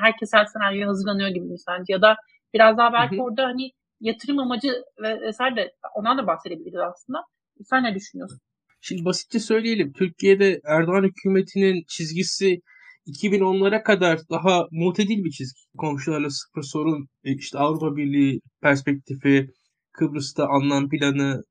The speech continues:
Speaker 2: derseniz yani genelde barışçı, genelde her komşuyla iyi anlaşmaya çalışan, işte tırnak içinde çözüm süreçleriyle, açılımlarla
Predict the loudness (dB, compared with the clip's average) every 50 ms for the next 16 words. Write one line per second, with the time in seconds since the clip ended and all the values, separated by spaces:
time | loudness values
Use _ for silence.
0 | _ 0 0 0 0 0 -2 -4 -2 -2 -2 -2 -2 0 0 2 2 2 2 2
1 | 2 2 4 4 2 0 -2 -4 -10 -10 -8 -6 -4 -2 -2 -2 -2 0 2 2
2 | 0 0 0 0 -2 -2 -2 -4 -4 0 0 0 0 0 -2 -4 -4 -4 -4 -6
3 | -4 -4 -6 -8 -8 -10 -12 -12 -14 -14 _ _ _ _ -14 -10 -6 -6 -6 -4
4 | -2 -2 -2 -2 -2 -4 -10 -8 -6 -6 -2 0 0 2 2 0 -2 0 2 2
5 | 2 0 0 -2 -2 0 0 0 -2 -4 -6 -6 -4 -2 -2 -2 0 0 0 2
6 | 2 2 0 -2